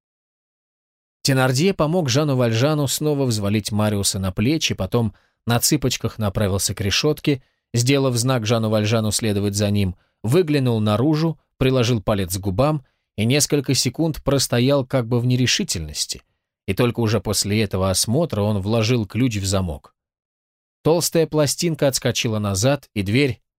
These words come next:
отворилась. Не слышно было ни треска, ни скрипа. Это произошло очень тихо. Очевидно, что эта решетка и эти петли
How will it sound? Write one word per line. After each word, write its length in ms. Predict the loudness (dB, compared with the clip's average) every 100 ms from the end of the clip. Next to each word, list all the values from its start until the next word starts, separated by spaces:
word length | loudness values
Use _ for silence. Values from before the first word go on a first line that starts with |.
| -6
отворилась. 800 | -4 0 0 0 -4 -6 -6 _ _ _ _ _ _ _ _ -4
Не 140 | 0 2
слышно 460 | 2 0 0 -2
было 240 | 0 2 2
ни 160 | 0
треска, 440 | 0 0 0 0 -2
ни 100 | -2
скрипа. 560 | -2 -2 -4 -4 -12 _ _ _ _ -14
Это 160 | -8
произошло 580 | -4 0 0 0 -2 -2
очень 300 | -2 -2 -2
тихо. 460 | -2 -4 -6 -10 -20 _ _ _ _ _ -10
Очевидно, 640 | -2 0 2 2 2 0 -2
что 180 | -2
эта 160 | 0 0
решетка 520 | 0 0 0 -2 -4
и 260 | -6 -2 0
эти 200 | -2 -6
петли 500 | -2 -2 2 0